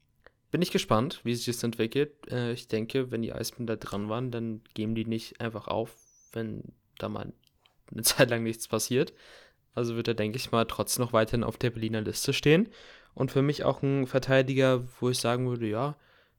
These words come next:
der kann auch zwei Saisons so spielen, wer jetzt spielt. Also warum nicht mitnehmen? Ja.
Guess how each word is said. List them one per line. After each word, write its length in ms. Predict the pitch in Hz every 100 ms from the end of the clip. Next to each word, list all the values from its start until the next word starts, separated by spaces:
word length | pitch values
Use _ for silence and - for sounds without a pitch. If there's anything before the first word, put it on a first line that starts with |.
| _ -
der 120 | 113
kann 260 | - - 131
auch 100 | 151
zwei 260 | - 120
Saisons 380 | 120 120 123 123
so 80 | 120
spielen, 320 | 123 - 127
wer 120 | 113 110
jetzt 180 | 123
spielt. 380 | - - 139 151 _ _ _ _ _ -
Also 300 | 113 113 110
warum 420 | 107 107 110 113
nicht 180 | 113 113
mitnehmen? 440 | 131 117 101 104 - _ _ _ _ - - _ _ _ _ - _ _ - - - -
Ja. 160 | 120